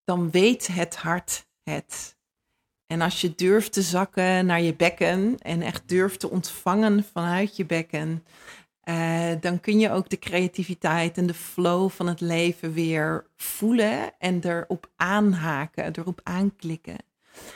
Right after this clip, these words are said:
Ja, en wat is daar dan vaak om te doen? Of wat heb je daar dan vaak nodig? En dat is vaak het durven zakken. En, eh, we gaan het er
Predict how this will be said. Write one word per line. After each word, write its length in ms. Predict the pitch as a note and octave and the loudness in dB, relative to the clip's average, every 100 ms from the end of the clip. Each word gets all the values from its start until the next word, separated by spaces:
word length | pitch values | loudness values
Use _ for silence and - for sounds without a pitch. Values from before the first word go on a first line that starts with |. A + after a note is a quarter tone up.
| - | -14
Ja, 160 | - - | -4 -2
en 140 | F#3 | 0
wat 180 | F3+ F#3 | 0 0
is 180 | G#3+ E3 | -2 0
daar 300 | F3+ G#3+ C#4+ | 0 2 2
dan 300 | G#3 F3 F3 - | 0 0 -2 -4
vaak 320 | F3 F3 _ _ _ _ _ - | -6 -6 _ _ _ _ _ -4
om 200 | F3+ E3 | -4 -2
te 140 | F3 | -4
doen? 320 | D#3+ E3+ G3+ | -4 0 2
Of 160 | F#3+ - | 0 -2
wat 180 | F3 - | -6 -6
heb 140 | F#3+ | -8
je 140 | - | -6
daar 260 | E3 F3 G#3 | -4 -2 -2
dan 140 | G#3 F#3 | -2 -4
vaak 180 | F3+ F3 | -8 -6
nodig? 760 | D#3+ D#3+ F3+ E3 F3 B3 - - - - - | -4 -2 -2 -2 -4 -6 -10 -12 -20 -20 -8
En 100 | F3 | -4
dat 200 | F3+ G#3 | -2 -2
is 160 | G3+ - | -6 -4
vaak 280 | F3+ F3 - | -2 -2 -4
het 200 | D#3 - | -8 -2
durven 460 | F3 A#3+ A3+ F3 | 0 0 -2 -6
zakken. 640 | E3 F#3 G#3 D#3 D#3+ G#3 - | -2 -2 -2 -4 -2 -4 -6
En, 400 | - F3 F3 F3 - _ - | -6 -2 0 -2 -6 _ -10
eh, 440 | E3+ E3+ E3 E3+ | -8 -6 -6 -6
we 80 | E3+ | -4
gaan 200 | - E3+ | -2 -2
het 120 | E3 | -2
er 160 | F#3 | -6